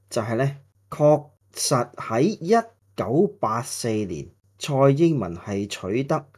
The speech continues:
博士學位嘅。不過呢個吹哨人吓，彭文正呢，都係咬緊論文門唔放㗎噃。嗱，噉佢呢，就質疑啦，喂，呢篇聲明除咗冇署名單位、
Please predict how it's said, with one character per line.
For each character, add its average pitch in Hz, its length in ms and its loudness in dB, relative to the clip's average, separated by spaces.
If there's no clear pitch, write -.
博 - 180 -2
士 113 160 -4
學 117 120 -4
位 107 240 -2
嘅。 131 100 0
不 226 100 0
過 127 460 4
呢 170 160 0
個 147 100 4
吹 156 300 2
哨 101 300 -2
人 80 180 -10
吓， 92 220 -8
彭 95 420 -6
文 101 220 -4
正 127 220 0
呢， 143 180 0
都 180 280 6
係 113 320 2
咬 101 240 0
緊 127 320 -4
論 113 300 0
文 101 160 -2
門 90 400 -4
唔 117 140 -4
放 135 320 4
㗎 135 80 4
噃。 135 200 6
嗱， - 160 -14
噉 156 180 0
佢 139 220 2
呢， 143 180 0
就 113 200 0
質 - 240 -2
疑 98 140 -8
啦， 113 220 -4
喂， 101 300 -2
呢 190 200 0
篇 220 180 4
聲 202 300 4
明 98 300 -2
除 117 240 0
咗 123 560 4
冇 139 400 4
署 - 220 -6
名 151 440 4
單 156 260 2
位、 120 340 0